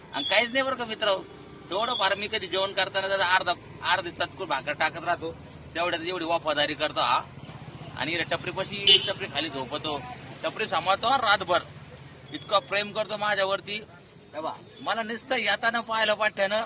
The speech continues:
"जय भीम, जय भीम." मला फक्त येताना पाहिलं, लगेच धावत धावत आला. "अरे चला, आपले मालक आले बा आता. मालकाला एक भेट देऊ मस्त." आणि खरं यार मित्रा हो, हे मुख्य प्राणी किती हुशार राहतात राव. हा? अर्धी चतकोर भाकरीमध्ये इतकी वफादारी करते. मला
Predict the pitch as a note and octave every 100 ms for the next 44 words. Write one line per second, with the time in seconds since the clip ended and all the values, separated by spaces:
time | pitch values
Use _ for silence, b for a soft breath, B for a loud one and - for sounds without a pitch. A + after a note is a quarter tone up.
0 | - G#3 - - - - - F3 G#3 A3+
1 | G3+ G3+ F3 - - - - - - -
2 | - - - D#3+ G3 G3 G3+ G3 F#3+ G3
3 | G3 G3 F#3+ F#3 F#3 G3+ A#3 D3+ E3+ F3+
4 | E3 E3+ F3 F3 D#3+ - A#2+ C#3 C#3+ D#3
5 | D#3 D3+ D#3+ D3 D3+ E3 D#3+ D#3+ D3+ C#3+
6 | C3+ C3 B2+ - - A2+ C#3 D3+ D#3+ D#3+
7 | B2 C3+ C3+ D3+ D#3 D3+ D3 C3 A#2 -
8 | - - - - - - - - D#3 G3
9 | F#3+ F#3+ F#3 G3 G3+ F#3+ G3+ G3 F3+ F#3
10 | G#3 G#3+ G#3 G3+ G#3 - A3+ D#3 D3 F#3
11 | G3 F#3 - E3+ E3 - E3 F#3+ G3+ -
12 | - - - - D3+ G3 G#3 B3+ A3 A3+
13 | A3+ C#3 D3 F#3 G3 G3 G3+ - G3+ G3+
14 | G3 G3 F#3 F#3+ F#3+ F#3+ F#3+ G3+ F#3 F3
15 | F3+